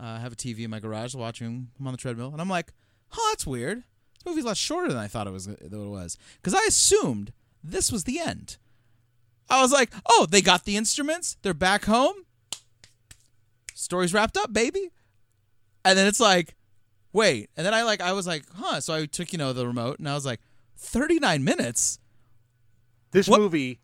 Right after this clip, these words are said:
Speaker 2: is
Speaker 1: We're not
Speaker 2: way
Speaker 1: even at
Speaker 2: too
Speaker 1: the
Speaker 2: long.
Speaker 1: third act?" I was like, "Wait."
Speaker 2: It's way too long.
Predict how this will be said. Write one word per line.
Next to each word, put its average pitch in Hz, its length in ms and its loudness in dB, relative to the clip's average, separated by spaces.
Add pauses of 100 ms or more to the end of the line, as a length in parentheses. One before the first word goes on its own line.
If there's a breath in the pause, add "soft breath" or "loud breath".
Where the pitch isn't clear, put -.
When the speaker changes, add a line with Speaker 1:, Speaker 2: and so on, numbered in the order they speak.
(400)
Speaker 2:
is 147 200 -2
Speaker 1:
We're 139 160 2
not 302 80 10
Speaker 2:
way 311 60 10
Speaker 1:
even 302 140 4
at 277 80 2
Speaker 2:
too 247 80 -2
Speaker 1:
the - 40 -2
Speaker 2:
long. 196 80 -6
Speaker 1:
third 220 200 6
act?" 370 300 2
I 220 120 6
was 214 120 6
like, 196 160 -6
"Wait." 254 360 -2 (920)
Speaker 2:
It's 208 220 -4
way 151 360 -4
too 139 180 -6
long. 113 480 -6